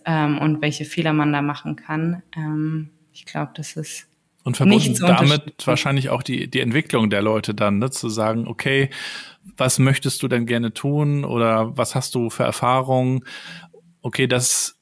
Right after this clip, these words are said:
Speaker 2: ist es vielleicht bis hierhin und dann gehst du vielleicht weiter oder vielleicht sogar zu sagen, wir, wir stricken den Job so ein bisschen um deine Talente und, ähm, Wünsche
Speaker 1: Ja, total.
Speaker 2: herum, ne? Das ist ja, glaub
Speaker 1: Ja.
Speaker 2: ich, auch noch für viele Unternehmen so ein Problem. Die hiren dann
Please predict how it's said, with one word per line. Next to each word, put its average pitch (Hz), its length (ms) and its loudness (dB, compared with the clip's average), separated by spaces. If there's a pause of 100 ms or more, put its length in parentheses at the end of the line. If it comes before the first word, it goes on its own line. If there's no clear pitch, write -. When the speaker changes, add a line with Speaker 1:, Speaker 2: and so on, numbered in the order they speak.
(100)
Speaker 2:
ist 135 180 0
es 131 100 0
vielleicht 131 300 0
bis 131 160 2
hierhin 156 440 4
und 131 200 0
dann 131 500 0 (260)
gehst - 220 0
du 123 60 -4
vielleicht 120 300 2
weiter 127 600 2 (300)
oder 135 120 2
vielleicht 151 200 2
sogar 135 220 4
zu - 120 -2
sagen, 127 240 4
wir, 123 220 4
wir 127 80 4
stricken 143 300 0
den 131 120 4
Job 131 220 0
so 123 80 0
ein 113 40 2
bisschen 123 280 0
um 113 160 0
deine 113 220 2
Talente 117 600 2
und, 107 480 -2 (100)
ähm, 98 420 -2 (220)
Wünsche 151 360 4
Speaker 1:
Ja, 123 180 2
total. 165 280 -2 (120)
Speaker 2:
herum, 113 460 0
ne? 127 160 0 (120)
Das - 300 0
ist - 380 -4
ja, 139 80 4
glaub 127 160 4
Speaker 1:
Ja. 160 60 2
Speaker 2:
ich, 135 100 -4
auch 139 220 -2
noch 127 140 0
für 127 200 -4
viele 123 340 -2
Unternehmen 123 400 0
so 120 80 0
ein 117 60 0
Problem. 123 440 2
Die 110 160 2
hiren 127 300 2
dann 127 220 2